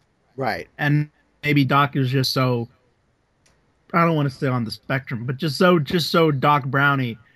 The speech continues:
Speaker 2: that he, it's almost like, "Oh, cool, he can, he can talk to me. Nice. Now I, now I don't have to slow down."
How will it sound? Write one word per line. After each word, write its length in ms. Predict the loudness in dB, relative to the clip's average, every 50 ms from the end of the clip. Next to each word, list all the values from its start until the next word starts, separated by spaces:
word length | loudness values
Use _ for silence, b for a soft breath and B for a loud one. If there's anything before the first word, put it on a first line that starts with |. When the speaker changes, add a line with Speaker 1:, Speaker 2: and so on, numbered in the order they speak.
| b b
Speaker 2:
that 260 | -2 0 0 0 -2 -6 -6
he, 180 | -2 0 0
it's 240 | 0 0 -2 -4 -4 _ _ _ -6
almost 320 | -4 -2 -2 -4 -4 -4 -6
like, 100 | -6 0
"Oh, 160 | 2 2 2
cool, 280 | 2 2 2 2 4 2
he 80 | 0
can, 240 | 0 0 0 0 0
he 120 | 0 -2 -2
can 140 | -2 0
talk 260 | 2 2 2 2 0 -2
to 60 | -6
me. 200 | -6 -4 -6 -6
Nice. 320 | -4 -4 -6 -6 -8 -8 -8
Now 180 | -6 -4 -4
I, 60 | -4
now 240 | -4 -4 -4 -2 -2
I 40 | -2
don't 120 | 0 0
have 100 | -2 -2 -4
to 80 | -8
slow 220 | -10 -6 -6 -6 -6
down." 320 | -6 -8 -12 -14 -16 -20